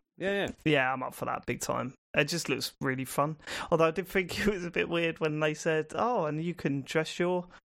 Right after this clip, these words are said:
Speaker 2: trainer in whatever you want," and show them in a bikini. But that's
Speaker 1: Yeah.
Speaker 2: fine. That is,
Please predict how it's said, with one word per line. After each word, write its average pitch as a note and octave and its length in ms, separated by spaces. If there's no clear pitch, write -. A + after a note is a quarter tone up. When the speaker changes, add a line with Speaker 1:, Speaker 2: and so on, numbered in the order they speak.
Speaker 2:
trainer G3 420
in C3+ 100
whatever D3 260
you E3+ 140
want," F#3 300
and C3 180
show C#3 320
them C3 260
in C3 100
a B2+ 60
bikini. C#3 540
But - 160
that's D#3+ 260
Speaker 1:
Yeah. D#3 120
Speaker 2:
fine. D#3+ 260
That E3 240
is, D#3+ 400